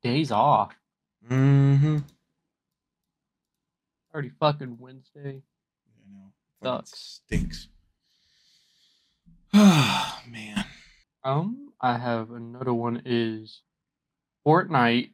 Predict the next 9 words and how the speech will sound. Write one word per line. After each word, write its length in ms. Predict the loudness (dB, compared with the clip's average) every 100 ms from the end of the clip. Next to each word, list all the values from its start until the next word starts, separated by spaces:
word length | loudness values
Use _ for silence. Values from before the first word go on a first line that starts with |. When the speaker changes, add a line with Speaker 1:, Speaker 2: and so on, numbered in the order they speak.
| _
Speaker 1:
for 120 | -6
people 320 | -2 0 2
who 160 | 4 4
make, 340 | 4 2 2
like, 240 | 2 0 0
creative 420 | -4 0 0 0
worlds 280 | -2 -4 -4
and 100 | -8
shit, 320 | -8 -12 -20